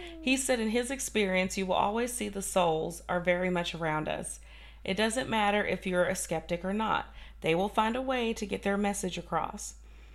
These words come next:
He said as soon as he entered the house, he could feel the grandfather's presence and that he had great concerns for the kids' safety.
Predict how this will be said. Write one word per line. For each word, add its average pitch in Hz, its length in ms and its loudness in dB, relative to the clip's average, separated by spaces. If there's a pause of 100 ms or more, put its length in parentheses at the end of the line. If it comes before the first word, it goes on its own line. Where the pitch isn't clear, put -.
(300)
He 233 160 -2
said 226 220 0
as 190 160 0
soon 247 340 4
as 240 140 -2
he 226 180 -2
entered 208 260 0
the 202 100 0
house, 175 380 4
he 214 100 0
could 202 180 -2
feel 190 240 4
the 190 100 -2
grandfather's 202 600 2
presence 165 680 -2 (460)
and 185 120 2
that 170 140 6
he 214 180 2
had 190 220 2
great 196 220 4
concerns 175 580 2
for 175 140 0
the 170 100 -4
kids' 170 340 -2
safety. - 640 -2